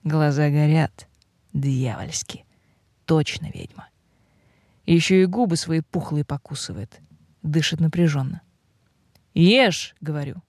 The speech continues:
А сам ем исключительно ее. Взглядом пожираю. Она так и не сняла мою рубашку, не поменяла на обновку.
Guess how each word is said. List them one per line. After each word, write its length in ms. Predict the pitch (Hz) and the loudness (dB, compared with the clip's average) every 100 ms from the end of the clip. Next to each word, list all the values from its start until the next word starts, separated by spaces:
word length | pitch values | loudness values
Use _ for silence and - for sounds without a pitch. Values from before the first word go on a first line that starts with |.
| _ _ _ _ _ _ _ _ _ _ | _ _ _ _ _ _ _ _ _ _
А 160 | 175 180 | 0 0
сам 340 | - 214 214 | 0 2 2
ем 380 | 202 220 240 202 | 2 2 2 0
исключительно 840 | - 196 190 - 208 190 185 185 | -2 -2 -2 -2 -2 0 0 4
ее. 520 | 180 170 160 143 143 - _ _ _ _ | 4 4 4 2 -4 -6 _ _ _ _
Взглядом 800 | 151 143 151 156 160 151 131 85 - _ | -8 -4 0 4 4 4 0 -6 -12 _
пожираю. 600 | 160 143 135 160 185 208 - _ _ _ _ _ _ _ _ _ | -2 0 -4 -8 -14 -18 -20 _ _ _ _ _ _ _ _ _
Она 260 | - 190 202 | 2 4 4
так 220 | 240 233 | 2 0
и 60 | 233 | -2
не 100 | 233 | -2
сняла 340 | - 240 247 | -2 0 0
мою 260 | 240 233 226 | 0 -2 0
рубашку, 600 | 233 214 160 - - - _ _ _ | 0 0 -2 -6 -14 -18 _ _ _
не 160 | 170 170 | -2 0
поменяла 540 | 175 175 175 175 190 | 2 2 4 4 2
на 180 | 196 196 | 2 0
обновку. 560 | 190 196 156 - - | 0 0 -2 -8 -20